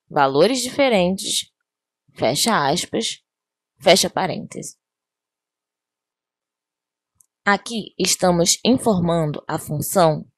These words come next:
que se o conteúdo da célula C dois for igual ao conteúdo da célula B dois,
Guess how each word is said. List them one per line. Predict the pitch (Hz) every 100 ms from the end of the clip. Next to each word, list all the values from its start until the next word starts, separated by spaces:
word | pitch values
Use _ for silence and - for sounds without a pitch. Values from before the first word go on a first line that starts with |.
| _
que | - 226
se | 220 - 160
o |
conteúdo | - 208 277 277 247 151 135 139
da | 156 180
célula | - 139 135 135 139
C | 143 - 220
dois | 185 170 165 - -
for | - - 170
igual | 214 220 165 151 -
ao | 151
conteúdo | 147 185 214 220 180 147 -
da | 156 160
célula | - 151 123 127 - -
B | 170
dois, | 196 175 175 226 - -